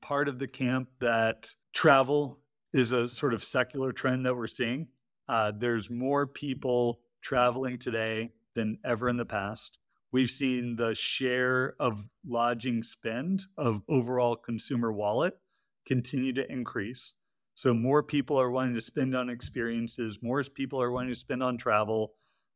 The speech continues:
less on things. Uh, and there's only a limited number of hotels being built. That's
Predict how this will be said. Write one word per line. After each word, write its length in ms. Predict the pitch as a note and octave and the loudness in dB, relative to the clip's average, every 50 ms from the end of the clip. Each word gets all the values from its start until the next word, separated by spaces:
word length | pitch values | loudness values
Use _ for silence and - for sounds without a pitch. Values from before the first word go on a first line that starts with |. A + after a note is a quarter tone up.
| _ - | _ -2
less 360 | A2 A#2+ B2+ C3 B2 - - | 2 4 4 4 4 2 2
on 220 | D3 C3 B2+ C3+ | 2 2 2 2
things. 600 | - - A#2 G#2 G2+ G#2 A2+ A#2+ B2 - - - _ _ _ _ _ _ _ - | 0 -2 -2 -2 -2 -2 -4 -4 -6 -8 -14 -16 _ _ _ _ _ _ _ -4
Uh, 280 | B2+ A#2 A2+ G#2+ A2 - - | -2 0 0 0 -2 -2 0
and 640 | - C3+ C3 B2 A#2+ A#2+ A2+ A2+ A2 G#2+ G#2 G2 - - - _ _ _ _ _ _ _ _ _ _ _ _ - | 2 4 6 6 4 2 2 0 -2 -4 -4 -6 -8 -10 -14 _ _ _ _ _ _ _ _ _ _ _ _ 0
there's 380 | - C3 C#3 C3 B2 A#2 A#2 - - - | 4 6 6 6 6 4 2 -2 -4 2
only 520 | E3+ D3 D#3 D#3+ E3 E3+ E3 E3 D#3 D3+ | 4 4 6 6 4 4 2 2 2 2
a 80 | C#3+ C3 | 2 2
limited 640 | B2 B2 B2+ C3 C3+ C#3 D3 C#3+ C#3+ C#3+ C3 B2+ A#2+ | 2 2 2 2 2 2 0 0 0 0 0 -2 -4
number 420 | B2 B2 B2+ B2+ C3 C#3 C3+ C3 | -2 -2 -2 0 0 0 2 2
of 140 | B2+ A2+ - | 2 0 0
hotels 560 | - C3+ B2+ A#2+ - - A#2 A#2+ B2 A#2+ A2 | -2 -2 -2 -2 -2 -2 0 0 0 -2 -4
being 300 | G2 B2+ A#2+ A#2 A2+ G2+ | -2 -2 -2 -2 -2 -2
built. 400 | F#2+ G#2 A2 D3+ - - - - _ _ _ _ _ _ _ - | -4 -4 -4 -4 -6 -10 -16 -20 _ _ _ _ _ _ _ 0
That's 580 | A2+ C3 B2+ C3 B2+ - - - - - - | 4 6 6 6 4 2 -4 -8 -8 -10 -12